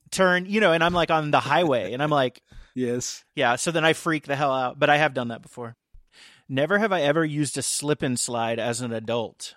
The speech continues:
Speaker 1: <laughs>
Speaker 2: Well, I've definitely, I've definitely used one, for sure. They're super fun.
Speaker 1: As, like, a slip and slide?
Speaker 2: Yes, yeah.
Speaker 1: Okay. I have not.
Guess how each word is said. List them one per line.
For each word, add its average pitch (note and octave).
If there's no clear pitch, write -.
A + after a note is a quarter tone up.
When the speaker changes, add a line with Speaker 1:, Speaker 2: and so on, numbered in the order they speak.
Speaker 1:
<laughs> C#3+
Speaker 2:
Well, A#3+
I've C#3+
definitely, A#2
I've E3+
definitely A#2
used F#2+
one, F#2
for A2
sure. -
They're B2
super D#3+
fun. G2+
Speaker 1:
As, D3
like, D#3+
a C#3+
slip D#3+
and E3+
slide? F#3+
Speaker 2:
Yes, D#3+
yeah. A#2
Speaker 1:
Okay. A2+
I E3
have G3+
not. D3+